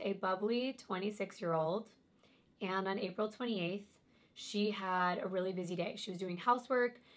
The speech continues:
she was exercising, she was jump roping and sprinting, and then after dinner, she was watching T V, and then she headed to bed. Michael, uh, was in her bedroom,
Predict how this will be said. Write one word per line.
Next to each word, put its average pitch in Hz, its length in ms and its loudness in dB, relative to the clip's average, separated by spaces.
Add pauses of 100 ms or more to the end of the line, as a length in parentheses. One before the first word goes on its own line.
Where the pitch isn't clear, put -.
(120)
she 196 320 -2
was 170 480 4 (100)
exercising, 214 1080 2 (260)
she - 180 -6
was 180 160 0
jump 226 240 0
roping 208 500 2
and 175 100 -2
sprinting, 202 720 2 (480)
and 196 120 2
then 196 60 2
after 220 300 4
dinner, 214 400 0 (360)
she - 220 -6
was 190 160 0
watching 180 340 0
T 226 140 -6
V, 170 320 -4 (320)
and 185 100 -4
then 165 140 -2
she 175 180 -6
headed 156 420 -6
to 170 120 -8
bed. 202 340 -6 (440)
Michael, 226 680 4 (600)
uh, 196 680 0 (640)
was 196 160 2
in 185 100 -2
her 180 140 -8
bedroom, 220 500 0